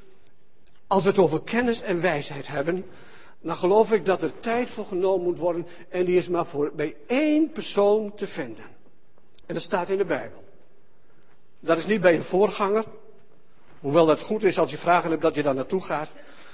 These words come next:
Maar dan lees ik in de Bijbel in Colossensen twee.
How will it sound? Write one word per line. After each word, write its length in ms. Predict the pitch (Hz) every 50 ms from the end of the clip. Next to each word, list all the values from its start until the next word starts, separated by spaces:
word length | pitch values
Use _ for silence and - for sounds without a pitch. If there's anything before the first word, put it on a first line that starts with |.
| - - - - - -
Maar 140 | - 160 165
dan 120 | 160 147
lees 240 | 151 180 220 240 208
ik 120 | 220 -
in 80 | - 151
de 80 | 143
Bijbel 340 | 131 135 151 170 185 185 220
in 120 | 202 170 -
Colossensen 800 | - 175 147 135 - - - 160 151 143 - 143 131 127 -
twee. 480 | - - 147 151 180 196 202 220 233